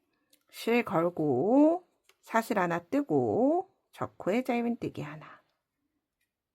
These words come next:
그런 다음 꼬리실 살짝 잡아당겨 주시고요. 그 다음 코부터는 긴뜨기, 긴뜨기 코 머리 위에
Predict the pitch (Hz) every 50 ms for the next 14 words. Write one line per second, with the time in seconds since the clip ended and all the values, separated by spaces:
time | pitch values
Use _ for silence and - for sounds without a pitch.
0 | _ _ _ _ _ _ _ _ _ _ _ _ _ _ _ _ _ _ - _
1 | - - 175 180 170 175 208 247 262 - 269 262 269 269 269 247 247 - 285 285
2 | 277 - 269 - - - 160 151 156 160 175 175 180 185 190 180 - 143 - -
3 | - - 240 269 302 302 - - - - - - - - _ _ - - 190 185
4 | 185 165 143 160 170 165 - 185 170 165 - _ - - 151 107 135 170 220 247
5 | 262 277 277 269 277 220 190 190 190 - - 196 185 - 139 98 - - - _
6 | - - - - - 170 175 - - 208 202 - 190 185 - _ - - - 269
7 | 262 220 143 143 156 165 180 226 220 180 156 156 165 175 170 160 156 165 208 254
8 | 285 320 349